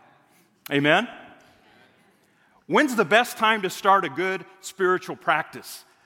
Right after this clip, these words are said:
Right now. Oh my goodness, I gotta calm down. <laughs> Right now. So if you started that practice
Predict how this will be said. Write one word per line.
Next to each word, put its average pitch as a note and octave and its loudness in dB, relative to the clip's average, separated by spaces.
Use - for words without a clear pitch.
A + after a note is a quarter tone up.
Right B3+ 4
now. G#3+ 4
Oh B2 -16
my G2+ -14
goodness, A2 -16
I G2 -20
gotta E2 -20
calm G#2+ -18
down. F2+ -18
<laughs> - -20
Right G3 2
now. F#3+ -6
So G#3 0
if E3+ -6
you C#4 -6
started A3+ 2
that D#3+ -2
practice - -4